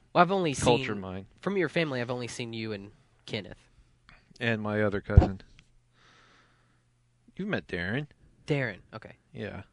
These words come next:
Speaker 1: I know who you're talking about.
Speaker 2: Yeah, Darren. Okay.
Speaker 1: <laughs>
Speaker 2: He, he's not athletic.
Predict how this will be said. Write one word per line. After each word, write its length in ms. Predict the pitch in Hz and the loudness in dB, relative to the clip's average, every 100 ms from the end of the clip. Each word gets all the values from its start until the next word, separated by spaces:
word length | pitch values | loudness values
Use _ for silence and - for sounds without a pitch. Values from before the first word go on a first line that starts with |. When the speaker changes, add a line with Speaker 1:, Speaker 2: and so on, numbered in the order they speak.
| _ | _
Speaker 1:
I 40 | 113 | -16
know 100 | 98 | -16
who 60 | |
you're 100 | 107 | -16
talking 220 | 95 98 | -16 -18
about. 180 | 92 - - _ _ _ _ | -18 -20 -20 _ _ _ _
Speaker 2:
Yeah, 140 | 107 | -6
Darren. 540 | 95 123 127 131 117 123 - _ _ _ _ _ - - - _ _ - | -2 -2 0 -2 -4 -10 -18 _ _ _ _ _ -20 -20 -20 _ _ -12
Okay. 280 | 113 107 95 - | -4 -4 -6 -10
Speaker 1:
<laughs> 120 | 170 - - - - - - - - - - - | -10 -2 -2 -2 -10 -20 -20 -20 -20 -20 -20 -12
Speaker 2:
He, 180 | 135 - _ | -12 -12 _
he's 200 | - 123 | -8 -2
not 200 | 127 123 | 0 2
athletic. 840 | 113 101 - 117 110 - - - | 0 -4 0 0 2 -2 -4 -14